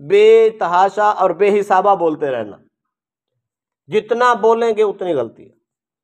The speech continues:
तो इन गलतियों में कोई ऐसी भी हो जाती है कि इंसान को समझ नहीं आती, वो इंसान की बर्बादी का बायस हो जाता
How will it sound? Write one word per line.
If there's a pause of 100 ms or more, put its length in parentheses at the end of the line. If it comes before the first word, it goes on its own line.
(580)
तो (140)
इन
गलतियों
में
कोई
ऐसी
भी
हो
जाती
है (260)
कि
इंसान
को
समझ
नहीं
आती,
वो
इंसान
की
बर्बादी
का
बायस
हो
जाता